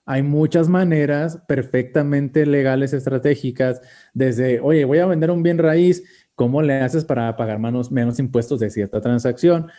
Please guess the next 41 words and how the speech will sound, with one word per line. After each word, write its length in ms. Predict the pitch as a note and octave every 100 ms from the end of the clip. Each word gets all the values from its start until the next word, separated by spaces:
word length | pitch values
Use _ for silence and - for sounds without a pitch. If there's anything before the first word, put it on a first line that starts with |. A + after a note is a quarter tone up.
| - -
Y 80 |
la 120 | F3+ F3+
ley 180 | F#3+
tiene 260 | G3+ A#3+ A#3+
diferentes 520 | G#3 F#3 E3 E3 G#3
escenarios 640 | G3 F3+ D#3+ D3 C#3 D3 - _ _ _
que 160 | C3+
si 100 | B2+
los 160 | C3 C3
cumples, 460 | E3 D#3+ D3+ F#3 F#3
pagas 340 | C#3+ B2 C3
menos 300 | A#2 F#2+ G2
impuestos, 580 | C3+ A#3+ C4+ C4+ A#2+ -
¿sí? 320 | _ D#3 E3+ - _ _ _ _ _ _ _
O 360 | E3+ D#3 E3 E3 - _ _ -
entender 580 | C#3+ C#3+ C#3 C#3+ E3 D#3+
el 140 | C#3
tema 200 | D3 D#3
de 60 | D3+
las 140 | B2+
inversiones, 540 | B2 A2+ D3+ E3 E3+ D#3+
las 140 | B2+
plusvalías, 560 | - G#2 A#2 D3 F3 D3+
instrumentos 400 | A#2 B2 B2+ B2+
de 60 |
inversión. 360 | A#2+ A#2+ F3+ F#3+ - - _ _ _ _ -
No 240 | E3+ F3+
es, 180 | C#4+ D4 _ _
e-, 240 | E3+ E3 F3
el 180 | F3+
chiste 320 | F3+ C#4 C#4 D4+
es 80 |
que 120 | - A3+
no 100 | G#3+
seamos 340 | A3+ A3+ G#3
flojos 460 | G#3+ G#3 B3 B3+ G3
y 200 | D#3 C3+
seamos 300 | D3+ F3 C#3
víctimas, 380 | C3 A2+ G2+
seamos 280 | C3+ D#3 G#3+
responsables. 960 | F3 C#3 - G#2+ G2+ C#3 C3+ A#2 F2